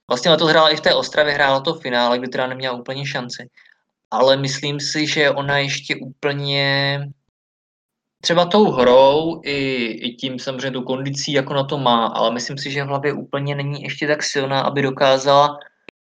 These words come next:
Já si myslím, že ona nám asi nepostoupí ani ze skupiny. To je takový můj pocit, ale možná je, je, je šance, že se pletu, že třeba jí sednou ty, eh, ty podmínky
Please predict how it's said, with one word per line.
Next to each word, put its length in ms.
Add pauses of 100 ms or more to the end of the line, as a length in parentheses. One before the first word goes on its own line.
(1500)
Já 80
si 140
myslím, 260
že 100
ona 160
nám 100
asi 180
nepostoupí 600
ani 180
ze 100
skupiny. 380
To 80
je 80
takový 260
můj 160
pocit, 320
ale 240
možná 320
je, 280
je, 320 (720)
je 280
šance, 280
že 140
se 160
pletu, 280
že 100
třeba 260
jí 80
sednou 420
ty, 280 (560)
eh, 220
ty 120
podmínky 880